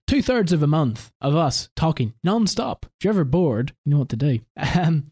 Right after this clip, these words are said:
to make it slightly more interesting, if we were releasing this on C Ds, and we have discussed that, Aaron, haven't we? I mean, we, we could, it, it could still happen.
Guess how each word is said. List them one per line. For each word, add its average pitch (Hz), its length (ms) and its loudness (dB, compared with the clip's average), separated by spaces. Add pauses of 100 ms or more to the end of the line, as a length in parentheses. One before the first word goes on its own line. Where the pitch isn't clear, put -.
(160)
to 185 80 2
make 208 140 2
it - 140 -4
slightly 170 240 -2
more 139 140 0
interesting, 123 300 -2
if 143 140 -2
we 165 120 2
were 147 160 2
releasing 139 400 0
this 123 160 0
on 120 60 0
C 135 120 0
Ds, 123 140 0
and 160 100 2
we 202 80 2
have 233 160 0
discussed 220 340 -2
that, 123 120 -2
Aaron, 104 160 -6
haven't 147 220 0
we? 160 100 2
I - 20 2
mean, 135 220 0
we, 143 80 -2
we 147 140 0
could, 190 260 0
it, 175 200 -6
it 180 200 -8
could 196 180 -2
still 202 200 0
happen. 170 400 -2